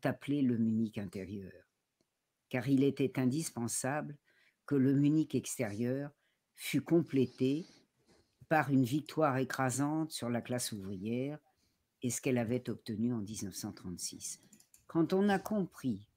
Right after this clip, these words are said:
ce qui s'est fait à la tête de l'État et qui s'est étendu, euh, jusqu'à la direction réformiste des syndicats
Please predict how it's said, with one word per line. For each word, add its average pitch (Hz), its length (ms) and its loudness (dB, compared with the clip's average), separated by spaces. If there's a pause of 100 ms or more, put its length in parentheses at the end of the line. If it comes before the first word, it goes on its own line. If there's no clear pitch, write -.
(760)
ce - 240 0
qui 170 240 -2
s'est 147 240 4
fait 123 460 -2 (1120)
à 127 100 -2
la 131 120 0
tête 175 320 2
de 151 100 -2
l'État 131 540 0 (1300)
et 127 100 -6
qui 143 180 -4
s'est 151 260 2
étendu, 127 720 2 (600)
euh, 107 260 -2 (960)
jusqu'à 113 1040 -4
la 107 120 -4
direction 127 580 -2
réformiste 123 880 0
des 95 180 -8
syndicats 110 760 -4